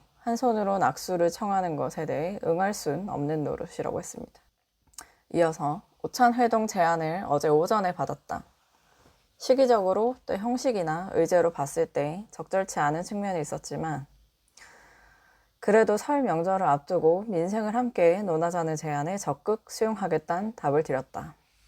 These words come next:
그런데 어제 민주당은 법사위에서 재판 소환을 허용하는 법률과 대법관을 증언하는 법률을 일방적으로 통과시켰다고 했습니다. 한두 번이 아니다.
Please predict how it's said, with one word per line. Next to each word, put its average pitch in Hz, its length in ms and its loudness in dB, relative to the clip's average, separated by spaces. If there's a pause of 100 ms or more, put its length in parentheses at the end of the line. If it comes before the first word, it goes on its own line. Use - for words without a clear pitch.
(840)
그런데 185 320 4
어제 180 440 2 (580)
민주당은 170 440 -2 (380)
법사위에서 196 800 -2 (120)
재판 - 400 2
소환을 202 540 0
허용하는 214 440 -2
법률과 156 640 -8 (840)
대법관을 185 580 4
증언하는 175 640 -2
법률을 160 500 -4
일방적으로 165 720 0
통과시켰다고 - 1400 -10
했습니다. - 480 -8 (2500)
한두 254 240 4
번이 214 260 4
아니다. 156 520 -2